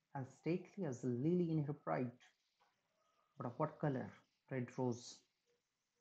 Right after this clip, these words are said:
Rose red, love first choice then pride. No lily white, or both provide. And Flora gave the lotus rose red dyed, and lily white, queenliest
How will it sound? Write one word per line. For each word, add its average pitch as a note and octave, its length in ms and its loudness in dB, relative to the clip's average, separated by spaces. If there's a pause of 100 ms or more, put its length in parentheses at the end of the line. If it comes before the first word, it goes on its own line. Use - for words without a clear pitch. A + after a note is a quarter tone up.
(460)
Rose D3 300 4
red, B2+ 280 2
love B2+ 240 2 (120)
first - 280 -10
choice C3 280 0
then B2+ 140 2
pride. B2+ 280 -2 (1000)
No F3+ 120 0
lily D#3 320 4
white, C3+ 320 0 (320)
or D3 80 0
both D3+ 320 0
provide. B2+ 360 2 (840)
And D#3 140 -2
Flora F3+ 360 6
gave C#3+ 240 6
the C#3+ 60 2
lotus D#3+ 600 0 (400)
rose C#3 240 0 (300)
red D3 360 2 (220)
dyed, C3 360 4 (720)
and C3 160 0
lily C#3 200 2
white, C3 460 0 (760)
queenliest D#3+ 720 4